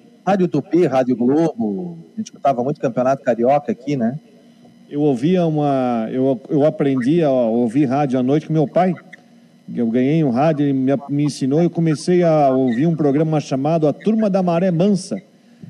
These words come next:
Speaker 2: Passava na Rádio Globo antigamente, depois começavam as notícias do Panorama Esportivo. Aí tinha aqui lá o giro do Flamengo, Botafogo e tudo mais. Bons tempos aqueles.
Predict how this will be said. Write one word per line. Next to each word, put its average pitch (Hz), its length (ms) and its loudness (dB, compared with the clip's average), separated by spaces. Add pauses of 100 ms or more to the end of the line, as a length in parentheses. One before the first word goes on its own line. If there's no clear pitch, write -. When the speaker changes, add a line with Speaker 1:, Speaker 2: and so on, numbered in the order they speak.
(240)
Speaker 2:
Passava 156 400 0
na 139 200 0
Rádio 175 360 0
Globo 165 320 2
antigamente, 156 680 -2 (120)
depois 226 360 0
começavam 208 480 0
as 190 120 0
notícias 190 560 0
do 143 120 0
Panorama 208 440 2
Esportivo. 214 560 0 (520)
Aí 190 160 -2
tinha 208 260 2
aqui 170 100 -4
lá 185 140 2
o 123 120 0
giro 147 320 0
do 123 140 -2
Flamengo, 123 520 -4
Botafogo 120 640 -2
e - 40 -2
tudo 117 180 -4
mais. 120 400 -4 (480)
Bons 208 240 0
tempos 190 260 -2
aqueles. 151 460 -2